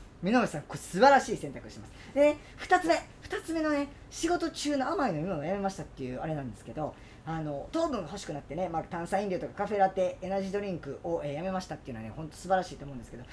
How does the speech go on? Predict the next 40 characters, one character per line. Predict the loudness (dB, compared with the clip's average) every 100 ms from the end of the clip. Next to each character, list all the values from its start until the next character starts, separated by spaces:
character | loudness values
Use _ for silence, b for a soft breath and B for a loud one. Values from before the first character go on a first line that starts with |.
| B B
も | -4
し | -2 -2
ね、 | -4
こ | -4 -6
う、 | -8 2
甘 | 4 6
い | 4
も | 2
の |
飲 | 2
み | 2
た | 0
く | -2
な |
っ | -8
た | -8
場 | -4
合、 |
も | -2
ち | 2
ろ | 2
ん | 2
リ |
ン | 0
ゴ | 2
ジ | 4
ュ |
ー | 2
ス | 0 -6
も | -4 -4
い | -2
い |
ん | 0
で | -2
す | -4
け | -2
ど、 | 4 6 4 B B -4
あ | 0
の | 2
ね | 0 0